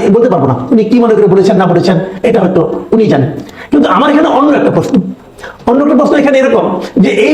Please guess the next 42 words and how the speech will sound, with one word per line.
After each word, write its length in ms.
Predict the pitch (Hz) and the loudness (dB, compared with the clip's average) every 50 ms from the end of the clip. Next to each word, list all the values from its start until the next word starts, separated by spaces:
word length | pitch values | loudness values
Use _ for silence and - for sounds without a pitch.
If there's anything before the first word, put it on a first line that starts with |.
| 294 330 | 2 2
যে 60 | 330 330 311 | 2 2 2
উনি 100 | 254 - | 2 2
ভার্চুয়াল 440 | - 185 190 220 196 185 - 285 262 240 | 2 0 0 0 0 0 0 2 2 2
মিটিংটাতে 380 | 226 226 269 262 262 247 262 254 180 135 - 139 - - | 2 2 2 2 2 2 2 2 2 0 0 2 2 2
যুক্ত 180 | 226 - - - - | 2 2 0 0 0
হলেন, 160 | - 175 165 139 143 - | 2 0 0 0 0 0
যুক্তরাষ্ট্রে 380 | 185 185 175 - 190 190 190 180 | 0 2 0 0 0 2 2 2
যে 40 | 180 180 | 2 2
মিটিংটার 260 | 180 180 - 185 165 - | 2 2 2 0 0 0
আয়োজন 180 | 180 202 196 185 170 | 2 2 2 2 0
করা 100 | 165 139 | 0 0
হয়েছিল 260 | - - - - 185 180 - - - - - - - - - - - - - - - - _ - - | 0 -2 -2 0 -2 -2 -2 -6 -18 -20 -20 -20 -20 -20 -20 -20 -20 -18 -18 -18 -20 -20 _ -10 -6
সেই 120 | - 294 285 - | -2 0 0 2
মিটিংটা 240 | 285 294 294 - 294 | 2 2 2 2 2
উনি 80 | 294 - | 2 2
কোথা 100 | 254 311 - | 0 0 0
থেকে 100 | 269 - | 0 0
যুক্ত 180 | 156 160 127 156 | 0 0 0 0
হয়েছিলেন? 280 | 147 - 208 165 123 - - - - - - - - - - - - - _ - | 0 2 0 0 -2 -4 -8 -12 -16 -20 -20 -20 -20 -20 -20 -20 -20 -12 _ 0
উনি 100 | 247 277 302 | 2 2 2
কিন্তু 220 | 294 - 240 - | 2 2 2 2
ভারত 380 | 196 - - - 202 247 285 285 - | 2 2 2 0 0 0 0 0 0
থেকে 120 | 240 190 | 0 0
যুক্ত 220 | 160 - 147 - 175 | 0 0 0 0 0
হয়েছিলেন 300 | 156 - - 214 151 - - - - - - - - - - - _ _ - _ _ - - - - | 0 0 0 -2 -2 -4 -6 -10 -16 -20 -20 -20 -20 -20 -20 -20 _ _ -20 _ _ -20 -16 -6 -2
এবং 120 | - 240 262 | 0 0 0
সেটাই 240 | 247 262 262 302 311 | 0 0 0 0 2
বলা 180 | 220 226 247 247 | 2 2 2 2
হয়েছে, 220 | 208 233 226 233 | 2 2 2 2
ওখানে 160 | 170 185 175 185 | 2 2 2 2
মিটিংও 300 | 180 190 - 262 285 202 | 2 2 2 2 2 2
বলা 140 | 220 202 | 2 2
হয়েছে 240 | 180 175 - - 277 277 - - - - - | 2 2 2 2 0 0 -2 -4 -8 -4 -2
যে 40 | - 214 | 0 2
উনি 60 | 233 | 2
ভারত 300 | 185 - - 247 285 294 - | 2 2 2 2 0 0 0
থেকে 200 | - 254 - 160 160 - - - - - | 0 0 0 0 0 0 -2 -2 -2 0
ভার্চুয়ালি 400 | 165 165 196 - 202 233 220 220 | 0 0 0 0 0 2 2 2
এই 80 | 185 165 | 2 2
মিটিংয়ে 220 | 170 175 196 214 185 | 2 2 2 2 2
যুক্ত 200 | - 170 - 185 | 0 0 0 0
হচ্ছেন 320 | 165 165 139 - - 170 | 0 0 0 0 -2 -2